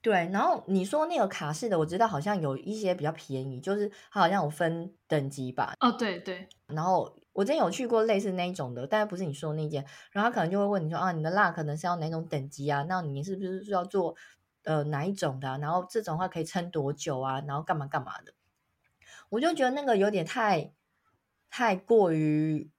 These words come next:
Speaker 1: 专业了，所以我就觉得没关系，我就是一般这种，就是阿伯帮我洗，然后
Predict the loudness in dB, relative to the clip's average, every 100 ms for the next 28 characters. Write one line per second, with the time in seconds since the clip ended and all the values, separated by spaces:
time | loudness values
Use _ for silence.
0 | -18 4 4 6 4 2 2 2 2 2
1 | 2 0 2 2 2 0 0 -2 -4 -8
2 | -12 -10 2 2 2 -2 -2 -6 -6 -4
3 | -2 0 0 0 -2 -4 -8 -10 -6 -6